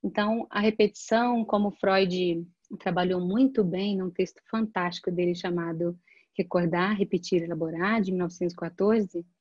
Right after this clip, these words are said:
ele vem falar sobre esse processo do repetir, né,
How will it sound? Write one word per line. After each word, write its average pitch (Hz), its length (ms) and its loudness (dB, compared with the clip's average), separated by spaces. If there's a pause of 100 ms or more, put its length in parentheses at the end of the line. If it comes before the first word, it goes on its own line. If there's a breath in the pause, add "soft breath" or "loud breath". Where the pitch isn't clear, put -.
(120)
ele 214 160 6
vem 247 140 6
falar 226 340 4
sobre 220 320 4
esse 226 300 4
processo 220 680 2
do 185 80 4
repetir, 185 720 0
né, 170 260 -6